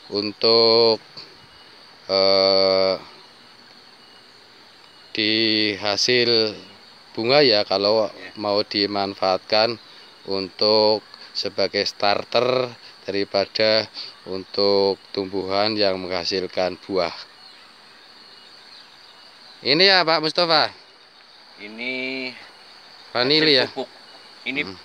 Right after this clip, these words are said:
Speaker 2: tuh vanili.
Speaker 1: Hmm.
Speaker 2: Vanili.
Speaker 1: Wah, benar-benar batangnya kekar ya. Ini sudah berapa kali di, eh, pem-, dengan pemakaian ini, Pak Mustafa?
Speaker 2: Ini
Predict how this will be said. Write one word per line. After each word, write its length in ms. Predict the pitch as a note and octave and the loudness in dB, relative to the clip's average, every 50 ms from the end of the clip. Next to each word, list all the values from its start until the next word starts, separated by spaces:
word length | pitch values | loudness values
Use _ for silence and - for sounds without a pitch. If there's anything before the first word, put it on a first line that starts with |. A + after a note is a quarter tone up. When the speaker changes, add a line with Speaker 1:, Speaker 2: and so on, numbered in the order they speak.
| - - - - - - | -20 -20 -20 -20 -16 -16
Speaker 2:
tuh 80 | D3+ B2 | -14 -6
vanili. 560 | - C#3 C#3+ D3 D#3 D#3+ D#3+ E3 C#3 G2 - | -2 -2 -2 0 -2 -4 -4 -4 -6 -6 -8
Speaker 1:
Hmm. 560 | - - - - - - - - - C#2+ D#2 - - - - - - - - - - | -14 -20 -20 -20 -20 -20 -20 -20 -20 -20 -20 -20 -20 -20 -20 -20 -20 -20 -20 -10 -8
Speaker 2:
Vanili. 480 | G#2+ A2+ A2+ A#2 A#2 A2+ A2+ F#2+ F2 - - - - - - - - - - | -6 -6 -6 -6 -8 -8 -10 -10 -12 -14 -20 -20 -20 -20 -20 -20 -20 -18 -10
Speaker 1:
Wah, 160 | - G#2 F#2+ | -8 -6 -6
benar-benar 640 | F2+ - G2 F#2 F#2+ F2+ - - F#2+ G2 G2 G#2 - | -4 -6 -4 -4 -4 -6 -6 -6 -6 -6 -6 -6 -4
batangnya 560 | - F#2+ F2+ - - F#2+ F#2 F#2+ F#2+ G2 G2+ | -4 -4 -4 -4 -4 -4 -4 -4 -4 -6 -6
kekar 400 | G2 - F#2+ - - G#2 G2+ G#2+ | -6 -8 -10 -6 -2 -2 0 2
ya. 240 | G#2+ F#2 F2 F#2 - - - - - - - - - - - - - - - - - - - - - - - - - | 2 0 0 -2 -4 -6 -12 -20 -20 -20 -20 -20 -20 -20 -20 -20 -20 -20 -20 -20 -20 -20 -20 -20 -20 -20 -18 -10 -6
Ini 240 | C3 D3 F3 F3+ - | -2 0 0 0 0
sudah 480 | - F3+ D#3 C#3 D3 D3 D3 D3+ D3 C#3+ - | 0 -2 0 2 4 4 4 4 2 2 0
berapa 480 | - C#3 C#3+ D3 D3 C#3+ - D3 D3 D3 D3 D3 D3+ D3 D3 D3 D3 C#3+ C#3+ C#3+ C#3+ B2 A2+ A2 - - - - - - - - - - - - - - - - - - - - - - - - - - - - - - - - - - - | 0 2 4 4 2 2 2 2 4 4 4 4 4 4 4 4 4 4 4 4 2 0 -2 -6 -12 -16 -20 -20 -20 -20 -20 -20 -20 -20 -20 -20 -20 -20 -20 -20 -20 -20 -20 -20 -20 -20 -20 -20 -20 -20 -20 -20 -20 -20 -20 -20 -20 -8 -2
kali 400 | C3+ C3+ C#3 C3+ C#3+ C#3 C#3 C#3+ | 0 2 2 2 2 2 0 0
di, 560 | C3 - B2+ C3 C3 C3 C3 C3 B2+ B2+ A#2+ | -2 -2 0 0 2 2 2 2 2 2 0
eh, 380 | A2 - - - A#2 A#2+ A#2+ A#2 | -2 -6 -10 -8 -4 -2 -2 0
pem-, 220 | - B2 A#2 - - | 0 -2 -4 -4 -4
dengan 240 | - B2+ A#2 A2+ A2+ | -4 -2 -2 -2 -2
pemakaian 560 | A2 A2+ A2+ A#2 A2+ G#2 A#2 A2+ A2+ A#2 A#2 | -2 -2 -2 -2 -2 0 0 0 0 0 0
ini, 160 | A#2+ B2 C#3+ | -2 -4 -2
Pak 160 | C#3+ C3 A2+ F#2+ | -2 -4 -4 -4
Mustafa? 320 | G2+ G2 - G#2 G2+ - | -6 -8 -6 -6 -4 -4
Speaker 2:
Ini 640 | - A#2 A#2+ C3+ C#3+ D3+ D#3 D3+ D3+ D#3 D3+ D3 | -4 -6 -4 -2 -2 0 0 2 0 0 0 -2